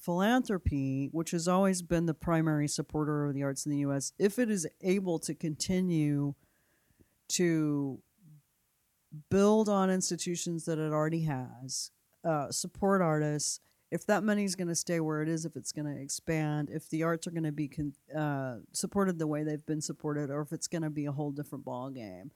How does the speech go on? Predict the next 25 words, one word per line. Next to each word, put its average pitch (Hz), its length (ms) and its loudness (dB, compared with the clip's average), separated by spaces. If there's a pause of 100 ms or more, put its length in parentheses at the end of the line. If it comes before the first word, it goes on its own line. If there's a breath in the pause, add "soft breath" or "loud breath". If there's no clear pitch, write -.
(360 soft breath)
And 190 140 0
even 220 220 2
with 185 120 0
the 170 180 0
N 170 120 2
E 160 100 2
A 160 160 2
getting 151 300 -2
more 139 120 -4
money 147 280 0
than 139 100 -2
it's 127 200 -6
ever 135 180 -4
had 147 180 0
before, 135 460 -6 (340 soft breath)
the 185 140 0
arts 226 320 2
in 170 160 -2
general 160 680 2
in 156 100 -4
the 156 80 0
United 147 340 -2
States - 380 -6
are 151 120 -4
not 175 340 0